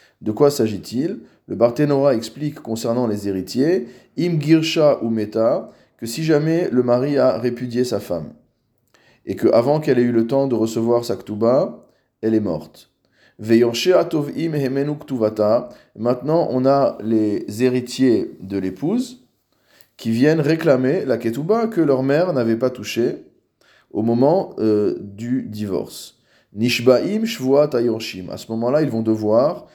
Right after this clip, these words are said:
prêter le serment des héritiers. Shelo pikatanu bishat mita, velo amra lanu kodem lachen, velo matsinu ben shtarotea, shishtar ktuvata parua. Ils devront jurer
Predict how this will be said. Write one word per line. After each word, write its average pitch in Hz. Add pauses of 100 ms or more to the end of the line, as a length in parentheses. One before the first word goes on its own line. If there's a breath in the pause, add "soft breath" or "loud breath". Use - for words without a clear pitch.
(240 soft breath)
prêter 139
le 120
serment 131
des 107
héritiers. 127 (380 soft breath)
Shelo 151
pikatanu 151
bishat 156
mita, 156
velo 120
amra 117
lanu 151
kodem 151
lachen, 135 (320 soft breath)
velo 117
matsinu 165
ben 139
shtarotea, 131 (240 loud breath)
shishtar 131
ktuvata 110
parua. 104
Ils 87
devront 110
jurer 107